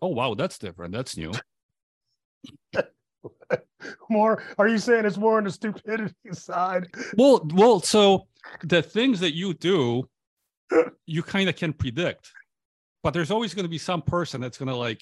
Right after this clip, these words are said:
Speaker 1: bring some life into
Speaker 2: Yeah.
Speaker 1: you. You'll be like, "Oh, I've never seen that before. That's interesting."
Speaker 2: <laughs> Yeah,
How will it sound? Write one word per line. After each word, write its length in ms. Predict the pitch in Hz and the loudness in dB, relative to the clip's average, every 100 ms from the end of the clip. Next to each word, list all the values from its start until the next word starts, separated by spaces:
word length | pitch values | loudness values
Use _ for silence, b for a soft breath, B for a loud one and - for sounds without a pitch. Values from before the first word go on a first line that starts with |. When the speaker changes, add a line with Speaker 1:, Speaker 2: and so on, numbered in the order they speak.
| - | -16
Speaker 1:
bring 340 | 127 151 160 | -8 -4 -2
some 240 | 156 156 127 | -2 -4 -2
life 360 | 131 147 120 | 0 -2 -2
into 220 | 120 107 175 | -8 -6 -2
Speaker 2:
Yeah. 120 | 147 | -2
Speaker 1:
you. 60 | 92 | -2
You'll 120 | 98 | -4
be 100 | 123 | 0
like, 200 | 120 113 | 0 0
"Oh, 120 | - 165 | 0 2
I've 180 | 214 | 2
never 180 | 294 151 | 0 -2
seen 220 | - 135 107 | -2 -4 0
that 220 | 160 135 | 0 -2
before. 300 | 101 - 95 | -10 -8 -6
That's 220 | 147 - | -6 -6
interesting." 580 | 92 98 95 87 95 147 | -12 -14 -18 -14 -12 -8
Speaker 2:
<laughs> 40 | |
Yeah, 160 | 170 | -6